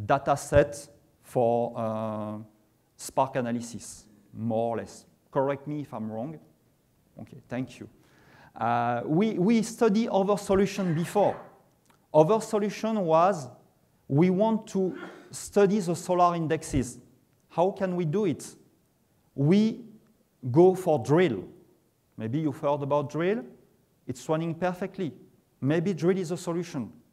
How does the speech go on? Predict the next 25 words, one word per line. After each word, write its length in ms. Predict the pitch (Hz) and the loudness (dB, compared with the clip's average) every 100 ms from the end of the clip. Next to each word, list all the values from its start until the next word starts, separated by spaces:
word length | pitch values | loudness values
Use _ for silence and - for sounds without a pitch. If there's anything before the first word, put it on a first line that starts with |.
| _ _ _ _ _ _ - | _ _ _ _ _ _ -16
Okay? 320 | 117 123 135 143 _ _ _ _ _ - | -10 -8 -8 -12 _ _ _ _ _ -10
It, 340 | 147 _ 139 | -10 _ -6
Drill 320 | 117 196 202 | 2 4 6
allow 260 | 175 170 170 | 6 6 4
you 520 | 165 175 208 254 - - _ _ | 4 2 2 -2 -10 -20 _ _
to 140 | - 156 | -2 2
read 440 | 147 165 196 160 | 4 4 2 2
the 600 | 147 143 135 135 131 127 - - _ | 4 6 6 4 2 -2 -6 -18 _
text 300 | 160 156 - | -2 -2 -4
file, 440 | 147 139 165 120 - - _ | 2 2 2 -4 -12 -20 _
to, 260 | - 110 107 | -10 -10 -10
to 100 | - | -12
summarize, 760 | - 131 117 113 117 139 160 104 - _ _ | -10 -6 -4 -2 0 0 -4 -10 -20 _ _
that 240 | 117 123 139 | -2 0 0
are 140 | 131 | -2
stored 420 | - - 156 127 | -6 2 2 2
on 120 | 120 | 0
an 120 | 123 123 | 0 -2
H 220 | 127 127 | -2 -2
D 120 | 135 | -4
F 180 | 135 143 | -2 -2
S, 400 | 127 - - - - | -2 -4 -14 -18 -14
uh, 200 | 110 104 | -8 -8
file 280 | 110 139 127 | -6 -6 -6
system 560 | 120 127 - 135 147 | -6 -12 -4 0 0